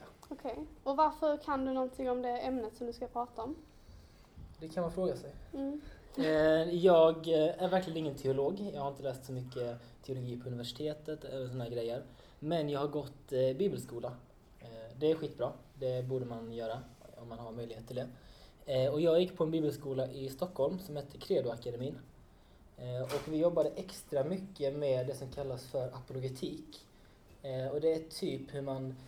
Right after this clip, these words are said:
Speaker 2: hur man typ intellektuellt tänker kring frågorna om kristen tro. Så här, är det verkligen, är det verkligen sant att Gud finns? Vad har vi för argument för det? Vad har vi för argument mot det? Eh, den sortens, eh, frågor.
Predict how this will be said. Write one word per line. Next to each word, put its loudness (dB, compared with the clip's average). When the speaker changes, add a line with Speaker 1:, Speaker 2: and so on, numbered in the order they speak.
Speaker 2:
hur -10
man -2
typ -10
intellektuellt -2
tänker -2
kring -4
frågorna 0
om -6
kristen -10
tro. -4
Så -4
här, -2
är 0
det 0
verkligen, -4
är -4
det 2
verkligen -2
sant -4
att -14
Gud -6
finns? -8
Vad 0
har 2
vi -6
för -2
argument -4
för -2
det? 0
Vad 0
har -2
vi -2
för -4
argument -4
mot -8
det? -2
Eh, -18
den 0
sortens, -8
eh, -10
frågor. -8